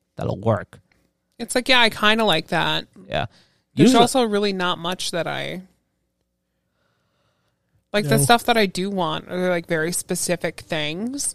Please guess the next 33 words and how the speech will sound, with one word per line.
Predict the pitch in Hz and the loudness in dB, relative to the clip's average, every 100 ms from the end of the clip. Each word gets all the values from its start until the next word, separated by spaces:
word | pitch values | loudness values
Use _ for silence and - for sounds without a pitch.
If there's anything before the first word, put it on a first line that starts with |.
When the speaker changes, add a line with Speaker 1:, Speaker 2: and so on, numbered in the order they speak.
| - | -6
Speaker 1:
Yeah. | 107 87 - _ _ _ | -6 -6 -10 _ _ _
Speaker 2:
And | 190 190 | -4 -4
it's | 180 190 | -4 -4
nothing | 180 196 180 | -4 -4 -6
that's, | 170 156 - | -6 -8 -8
like, | 143 143 - | -8 -8 -8
that | 147 139 | -8 -8
insane. | 151 156 - 127 - 175 - - _ _ _ | -12 -16 -14 -14 -16 -18 -20 -20 _ _ _
Speaker 1:
Yeah, | 123 120 117 | 0 4 4
and, | 117 | 4
like, | 113 123 | 2 0
even | 160 139 | 0 2
now, | 113 120 | 4 4
most | 110 107 - | 4 0 0
of | 107 | 2
the, | 101 101 _ _ _ _ _ _ | 2 0 _ _ _ _ _ _
like, | 120 107 | 0 0
Speaker 2:
Oh, | 165 | 0
wait, | - _ _ _ | -14 _ _ _
Speaker 1:
stuff | - 120 - | 0 0 4
Speaker 2:
yeah. | 104 | 2
Speaker 1:
I | |
want | 101 98 101 | 2 0 0
that | 95 | -2
pops | 107 101 - | 0 0 -2
into | - | -6
my | 95 | -4
brain | 95 101 | -2 -2
is, | 95 | -4
like, | 98 101 | -10 -10
utility | 98 - 98 95 95 | -10 -4 -4 -2 -6
flavored | - 85 - 107 | -6 -10 -10 -12
stuff. | - - - - | -10 -10 -10 -14